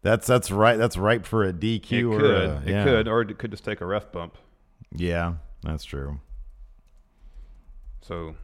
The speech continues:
Speaker 2: you, I mean, if you wanna get that specific, you can. Otherwise, we can just say they retain.
Speaker 1: Here's one thing to keep in mind, too, because this is a low-level pay-per-view. The, I, I, I think you, the one argument that I can stand with you on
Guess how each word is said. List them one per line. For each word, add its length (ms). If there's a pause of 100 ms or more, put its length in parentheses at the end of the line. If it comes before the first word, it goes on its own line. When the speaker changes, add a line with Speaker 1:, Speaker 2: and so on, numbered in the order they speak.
(320)
Speaker 2:
you, 220
I 20
mean, 180
if 120
you 80
wanna 160
get 100
that 140
specific, 420
you 80
can. 300 (2500)
Otherwise, 500
we 80
can 80
just 160
say 280 (340)
they 340
retain. 580
Speaker 1:
Here's 280
one 200
thing 180
to 80
keep 220
in 60
mind, 280
too, 240
because 340
this 200
is 100
a 60
low-level 580
pay-per-view. 760 (560)
The, 320
I, 340
I, 140 (420)
I 120
think 300
you, 100
the 120
one 220
argument 400
that 100
I 100
can 180
stand 340
with 180
you 240
on 560